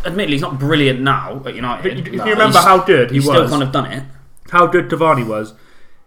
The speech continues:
Speaker 2: in the Champions League and Europa League for Napoli, when the, his
Speaker 1: Yeah.
Speaker 2: goals and his, his, his, um, his record in the European competition is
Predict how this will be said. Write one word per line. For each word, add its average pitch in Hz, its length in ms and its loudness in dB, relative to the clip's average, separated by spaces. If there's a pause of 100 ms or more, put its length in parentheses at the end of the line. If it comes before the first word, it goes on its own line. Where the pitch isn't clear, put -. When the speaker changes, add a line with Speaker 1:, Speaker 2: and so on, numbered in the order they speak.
Speaker 2:
in 131 80 -6
the 131 60 -2
Champions 131 420 -2
League 127 100 0
and 117 80 -10
Europa 120 220 -4
League 107 100 -10
for 117 100 -10
Napoli, 110 380 -6
when 113 200 -10
the, 123 60 -10
his 143 340 -4
Speaker 1:
Yeah. 180 60 -8
Speaker 2:
goals 165 240 2
and 143 100 -6 (100)
his, 165 200 -8 (140)
his, 165 120 -8 (260)
his, 175 160 -2
um, 170 420 -2 (440)
his 151 140 -4
record 139 360 0
in 120 80 -10
the 120 40 -8
European 123 440 -6
competition 104 340 -16
is 95 140 -20